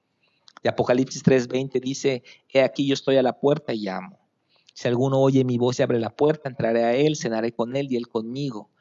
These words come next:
Y él habla de la puerta de su corazón. Si usted nunca ha aceptado a Cristo como Señor y Salvador, yo le invito a que lo haga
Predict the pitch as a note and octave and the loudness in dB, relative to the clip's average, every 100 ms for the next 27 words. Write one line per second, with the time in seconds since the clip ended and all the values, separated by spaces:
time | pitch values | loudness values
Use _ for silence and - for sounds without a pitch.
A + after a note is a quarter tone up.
0 | _ _ - A#2 B2 C3 C#3+ A#2 A2+ A2 | _ _ -6 -2 0 0 0 -2 -4 -8
1 | - A#2+ A2+ - G2+ A2 - - - G2+ | -2 -2 -2 -6 -10 -12 -14 -16 -12 -10
2 | - A2 G2+ G2 - G#2+ G2+ C3 _ _ | -8 -8 -8 -8 -8 -10 -10 -14 _ _
3 | _ _ _ - - - - - - - | _ _ _ -20 -20 -20 -20 -20 -20 -20
4 | _ _ _ _ - C#3+ - D3+ C#3+ C#3 | _ _ _ _ -8 -6 0 4 4 4
5 | - C#3 D3 D#3+ C#3+ A#2 A2+ B2+ - C3 | -8 -2 0 0 0 -4 -2 -4 -2 -4
6 | - B2 A#2+ - C3+ C3 - - A#2+ A#2+ | 0 2 0 -2 -8 -6 -8 -6 -6 -4
7 | - B2 A#2+ A#2+ - A2+ A2+ A2+ A2 A#2 | -4 -2 -2 -2 -2 -2 0 0 0 0
8 | B2+ C3+ C3 C#3+ - - A2+ A2 G#2+ G#2 | -2 -2 -6 -8 -8 -6 -4 -4 -4 -8
9 | G2 | -12